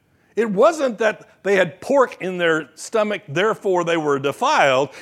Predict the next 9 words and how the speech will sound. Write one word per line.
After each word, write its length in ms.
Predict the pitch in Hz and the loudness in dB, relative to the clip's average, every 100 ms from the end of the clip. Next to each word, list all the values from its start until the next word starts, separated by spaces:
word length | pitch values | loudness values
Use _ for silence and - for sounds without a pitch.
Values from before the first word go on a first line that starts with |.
| - | 2
It 220 | 220 190 | 2 2
meant 380 | 175 302 311 190 | 2 2 0 -2
they 180 | 220 | -2
had 320 | 190 214 190 139 | 2 0 0 -4
disobeyed 720 | 294 - 277 185 226 247 175 | -6 -2 -2 0 -2 -2 0
God. 640 | 311 370 311 139 85 78 _ _ _ _ _ _ _ _ _ _ | 0 2 0 -4 -6 -14 _ _ _ _ _ _ _ _ _ _
And 220 | 143 139 127 | -8 -6 -6
guess 300 | 196 - 202 | -8 -8 -10
what? 380 | 233 175 - | -8 -8 -12